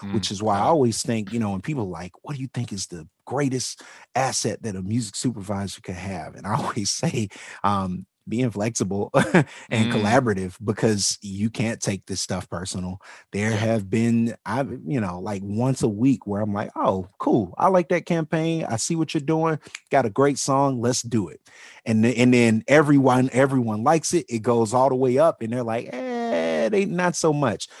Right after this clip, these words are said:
Speaker 2: But that's
Speaker 1: Mm.
Speaker 2: how it goes. The more people you have listening to whatever the music is and seeing whatever is on screen, the
Speaker 1: Mm-hmm.
Speaker 2: greater the chances of something changes, which is why when a trailer finishes, it's no small feat,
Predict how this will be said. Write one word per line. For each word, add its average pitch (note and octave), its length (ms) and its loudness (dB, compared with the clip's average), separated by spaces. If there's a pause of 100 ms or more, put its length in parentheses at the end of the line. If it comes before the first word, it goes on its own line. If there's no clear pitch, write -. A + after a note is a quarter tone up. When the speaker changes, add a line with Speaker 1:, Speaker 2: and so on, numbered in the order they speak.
(140)
Speaker 2:
But F3 140 -2
that's G#3+ 200 0
Speaker 1:
Mm. - 20 -4
Speaker 2:
how D#3 160 4
it C3+ 100 2
goes. C#3 360 4
The G#2 100 -2
more C3+ 260 0
people C#3 600 -4 (320)
you B2 220 2
have A#2+ 340 2
listening G2+ 460 -2
to F#2+ 580 -6
whatever G2+ 480 -4
the F#2 80 -6
music G2 420 -4
is F#2+ 220 -4
and F2+ 100 -8
seeing A2+ 560 0
whatever G2 520 -4
is G2 200 -8
on F#2+ 200 -6
screen, A#2+ 500 -2 (500)
the D#3 80 0
Speaker 1:
Mm-hmm. - 0 -
Speaker 2:
greater D3 360 2
the C3 80 0
chances B2 580 -2
of G#2+ 200 -6
something G#2+ 520 -2
changes, G2+ 500 -4
which A2+ 200 0
is A2 140 -2
why G#2 240 2
when G2+ 220 -2
a F#2 60 -6
trailer A#2+ 380 0
finishes, B2+ 640 -2
it's A2+ 240 -6
no G2 360 -4
small F#2+ 460 -4
feat, G2 340 -10